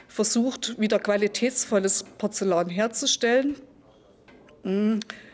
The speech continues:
man hat dabei natürlich auf die alten Formen der vergangenen Jahre zurückgegriffen, darunter auch eben wieder die, die bekannte deutsche Form, die in großer Käufergunst stand. Äh,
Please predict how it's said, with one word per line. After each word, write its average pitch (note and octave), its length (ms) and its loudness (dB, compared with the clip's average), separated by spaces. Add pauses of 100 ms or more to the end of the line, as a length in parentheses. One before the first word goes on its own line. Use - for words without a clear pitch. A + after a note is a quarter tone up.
(140)
man G3 220 0
hat G#3+ 140 2
dabei G3+ 260 2
natürlich G#3+ 380 4
auf F#3+ 120 0
die G3 160 -2
alten A3+ 300 2
Formen B3+ 380 2
der A3+ 120 2
vergangenen G#3+ 480 2
Jahre G#3 300 2
zurückgegriffen, B3 960 2 (180)
darunter G3 400 6
auch F3+ 180 4
eben G3+ 280 2
wieder A3 180 4
die, F#3+ 240 2 (480)
die F#3+ 240 4
bekannte G3 440 0
deutsche F#3+ 340 2
Form, B3+ 400 4
die F#3+ 180 2
in F3+ 160 0 (260)
großer G#3+ 360 2
Käufergunst A3+ 1040 -2
stand. C4 460 -2 (800)
Äh, G#3 400 4